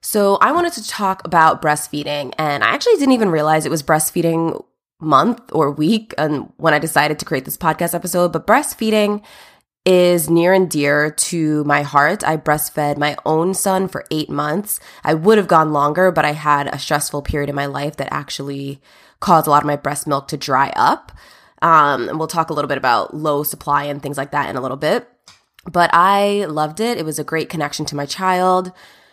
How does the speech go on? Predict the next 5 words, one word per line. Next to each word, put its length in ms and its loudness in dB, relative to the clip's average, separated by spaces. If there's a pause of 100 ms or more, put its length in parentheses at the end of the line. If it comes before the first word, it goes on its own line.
(140)
The 680 2 (140)
beginning 500 0
was 240 2
a 160 -2
struggle, 920 0